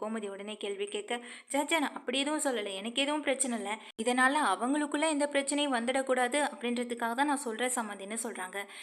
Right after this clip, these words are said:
இதை கேட்ட பாண்டியன் வந்துட்டு, "ஆ, நீங்க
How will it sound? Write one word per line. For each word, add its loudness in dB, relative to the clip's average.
இதை 0
கேட்ட 4
பாண்டியன் 2
வந்துட்டு, -2
"ஆ, 0
நீங்க -4